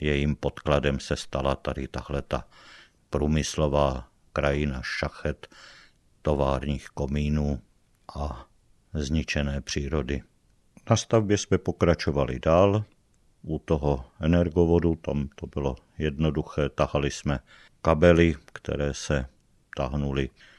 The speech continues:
v různých šachtách, kanálech. Byla to docela práce. Připadali jsme si někdy jako burlaci na Volze, na obrázku od malíře Rjepina. Prostě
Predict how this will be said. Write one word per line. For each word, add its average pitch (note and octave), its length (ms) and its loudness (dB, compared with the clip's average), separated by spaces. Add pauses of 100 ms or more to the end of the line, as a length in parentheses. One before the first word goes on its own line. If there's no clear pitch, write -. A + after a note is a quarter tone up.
(220)
v - 80 -10
různých C#2 720 -6
šachtách, C#2+ 720 -2
kanálech. C#2+ 640 -2 (600)
Byla C#2+ 240 -8
to C2+ 220 -8 (200)
docela C2+ 640 -6
práce. D2 520 0 (560)
Připadali C#2+ 560 -2
jsme D2+ 200 -4
si - 180 -6
někdy C#2+ 300 -4
jako C#2+ 420 -2 (800)
burlaci D2+ 800 0 (140)
na D#2+ 140 6
Volze, D#2+ 680 4 (580)
na D2 120 -2
obrázku D2 680 0
od C#2+ 220 -6 (720)
malíře D2 600 0
Rjepina. E2 720 2 (680)
Prostě D2 380 -8